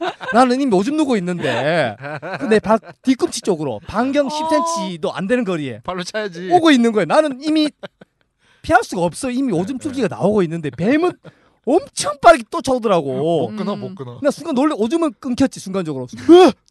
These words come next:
Speaker 1: 소리 지르면서
Speaker 3: 네.
Speaker 1: 살짝 피하긴 피했죠.
Speaker 3: 예.
Speaker 1: 뱀이 진짜 빠른 속도로 가더라고. 나는 태어나서 뱀이 그렇게 빠른 건 처음 봤어요.
Speaker 3: 아,
Speaker 2: 어.
Speaker 3: 물에서 물뱀은 더 빨라요.
Speaker 1: 물뱀도 봤어.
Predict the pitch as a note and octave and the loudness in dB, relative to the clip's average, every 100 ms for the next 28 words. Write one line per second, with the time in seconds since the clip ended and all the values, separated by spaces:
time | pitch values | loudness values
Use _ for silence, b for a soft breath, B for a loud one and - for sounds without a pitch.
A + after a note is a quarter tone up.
0 | - - D4+ B3 A3+ F#3+ F3+ E3+ A#3 B2+ | -20 -10 -6 -4 -4 -4 -4 -2 -4 -4
1 | - G#2+ C4+ B3+ - B3 A3 G3+ F#3+ E3 | -10 -10 -8 -8 -6 -6 -6 -4 -4 -4
2 | - G#2+ - A2+ F2+ F2 b b _ F3+ | -8 -14 -16 -20 -20 -20 b b _ -2
3 | B3+ D4+ B3 - G#4 F#4+ F4+ A3 A#3 G3 | 0 -2 -6 -12 -6 -6 -4 -4 -6 -8
4 | G3 C#3+ C#3 D3 B2+ A#2 A2+ A2+ F#3+ F#3 | -12 -10 -12 -10 -12 -10 -12 -8 -6 -6
5 | E3+ A3+ G3 D#3+ E3 D3+ F3+ - G#3 F#3+ | -6 -6 -6 -8 -10 -8 -8 -8 -10 -10
6 | D3+ D3+ C#3+ B2+ F3+ E3+ - G2 F#2 - | -12 -12 -14 -14 -12 -12 -14 -20 -20 -20
7 | _ _ - B2 - D3+ G3 G3 F#3+ C3+ | _ _ -20 -18 -14 -8 -6 -6 -8 -10
8 | C#3 D#3+ F3+ F#3 _ _ G#2 E2 D#2 G#2+ | -12 -10 -12 -14 _ _ -16 -14 -18 -20
9 | D3+ _ - A3 B3+ B3+ A#3 F3+ A2 - | -20 _ -6 -4 -2 -2 -2 -6 -8 -16
10 | A#2 F2+ | -18 -20